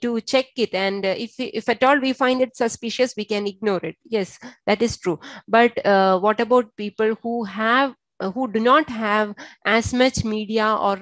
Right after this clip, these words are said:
uh, digital literacy, uh, as maybe us, but they are also getting such, uh, fake information.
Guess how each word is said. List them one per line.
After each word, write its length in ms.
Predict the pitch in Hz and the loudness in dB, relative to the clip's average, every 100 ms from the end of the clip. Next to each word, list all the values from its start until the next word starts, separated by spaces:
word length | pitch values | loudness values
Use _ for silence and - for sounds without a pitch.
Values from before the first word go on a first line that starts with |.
| - | -4
uh, 240 | 180 180 | -2 -2
digital 400 | 185 202 - 226 | -4 -8 -2 -2
literacy, 800 | 214 190 - 202 196 - 208 208 - - - | -2 -4 -4 -4 -4 -6 -10 -10 -16 -20 -6
uh, 240 | 190 196 202 | 0 2 2
as 360 | 208 226 226 - | 4 2 2 0
maybe 400 | 202 202 208 - | 2 2 -2 0
us, 280 | 185 - - - - 208 | -2 -2 -12 -20 -10 -2
but 220 | 233 233 | -2 2
they 140 | 294 | 4
are 140 | 311 277 | 4 4
also 300 | 240 233 240 | 2 0 -2
getting 340 | 202 208 214 | -2 -2 -4
such, 340 | 202 190 - - | -4 -4 -6 -6
uh, 440 | 185 175 165 165 160 _ | -2 -2 -2 -4 -6 _
fake 300 | 202 180 - | -2 -2 -4
information. 680 | 185 175 180 175 165 208 | -6 -4 -6 -6 -2 -2